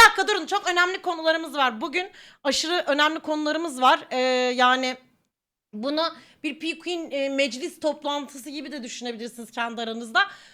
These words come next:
E, bugün dört dört iki bin yirmi dörtmüş. Ben yemin ediyorum ki TikTok'a girmeseydim haberim bile yoktu. Ama ne yaptım şimdi? En son buraya ne yazmışım? E, Arbutini nasıl kullanmam gerekiyor? En son <laughs> bunu yazmışım.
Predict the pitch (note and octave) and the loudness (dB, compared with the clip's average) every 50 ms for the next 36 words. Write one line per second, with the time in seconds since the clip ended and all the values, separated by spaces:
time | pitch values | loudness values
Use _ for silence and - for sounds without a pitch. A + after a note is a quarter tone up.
0 | _ _ _ - C#4 B3+ A3 C#4+ G#4 D#4+ D4 G4+ A4+ A4 - - - _ _ _ | _ _ _ -6 -6 -4 -4 -4 -2 0 2 2 0 0 -4 -12 -20 _ _ _
1 | - G3+ F#3+ C#4+ D#4 F4+ G4+ A4 A4 - - - E4+ F#4+ G4 G4 G#4 G#4+ - - | -20 -2 4 8 8 10 10 8 4 -2 -6 2 4 6 8 8 6 4 0 -8
2 | - - - D#4+ - G#4 G#4 - G#4 G#4+ G#4 G4+ G4 G4 G4 G4 G#4+ C#4 D#4+ F#4+ | -14 -10 -10 -8 -6 -6 -4 -2 -2 -2 0 0 0 0 0 0 0 4 8 8
3 | G4+ G4+ G4+ G4 C#4 C4 - - - E4 F4+ F#4+ F#4+ F#4+ G4 G4 A4 G#4+ G#4 - | 8 8 6 2 -6 -8 -2 4 6 8 8 8 6 0 -6 -4 -4 -4 -6 -4
4 | F4+ F4+ F4 F4 E4 C#4+ - F4+ G#4 G#4 G#4 - G4+ G4 - - G#4 G4 G4 G#4 | -4 -4 -6 -6 -8 -10 -6 -6 -6 -6 -6 -8 -12 -12 -8 -6 -4 -2 -2 -2
5 | - G4 A4 G#4 G4 F#4+ F#4+ F#4+ F#4 F#4+ G4+ G4 E4 F4 F4+ F4+ F#4+ G4 F#4+ F#4 | -2 0 0 0 0 -2 -2 -2 -4 -4 -4 -2 0 0 0 0 -2 -6 -8 -10
6 | F#4+ F#4 G4 F#4 E4+ E4+ - - _ - G#3+ F#3+ F#3 F3+ _ - D4+ F4+ G4 F#4+ | -12 -12 -10 -10 -10 -10 -12 -14 _ -16 -16 -16 -18 -20 _ -6 -4 -2 -2 -2
7 | F4 F4+ - - - - - - _ _ _ _ _ _ - E4+ G4+ A4 A4 G4+ | -4 -6 -6 -6 -8 -12 -20 -20 _ _ _ _ _ _ -4 -2 0 0 -2 -4
8 | - F4+ D#4+ D4+ - - C4 B3+ B3+ D#4+ F4 F4 E4+ D4+ D#4 D#4+ D#4+ - F4 E4+ | -10 -14 -14 -16 -16 -18 -18 -14 -12 -12 -12 -10 -10 -12 -14 -14 -14 -14 -14 -14
9 | E4 D#4+ E4 E4+ F4+ F4 E4+ E4+ D#4 C#4 C4 - A#3+ A#3+ A#3 A3+ A3+ - - D4+ | -14 -12 -12 -12 -12 -12 -12 -10 -10 -10 -10 -12 -14 -16 -18 -16 -16 -14 -14 -14
10 | F4+ F#4+ - _ _ _ _ _ _ _ _ C4 C4 C4 C#4 C4+ - D4+ E4 E4+ | -14 -16 -18 _ _ _ _ _ _ _ _ -6 -4 -4 -4 -2 0 0 0 0
11 | E4 - F4+ F4+ - - G4+ F#4+ F#4+ G4+ A4 A4+ - - D#4+ F#4 F4+ - G#4 G4+ | 0 -4 -12 -14 -12 -10 -8 -6 -6 -6 -6 -8 -10 -10 -10 -10 -10 -12 -16 -16
12 | - D#4+ C4+ C4+ C#4 C4+ C4+ C4+ C4 B3+ C4 B3+ B3 A#3+ B3+ B3 - G4 F#4+ - | -16 -10 -4 0 0 0 0 0 -4 -4 -4 -4 -6 -6 -6 -8 -12 -14 -12 -10
13 | C4+ C#4+ D4 D4+ - - D#4+ - - - - - F#4 - E4+ D4+ - D#4 D4 D4+ | -10 -10 -10 -12 -12 -12 -12 -12 -12 -14 -16 -16 -14 -10 -10 -10 -10 -10 -14 -14
14 | - - - _ D4 - - - _ - F4+ | -16 -20 -20 _ -20 -20 -20 -20 _ -10 -6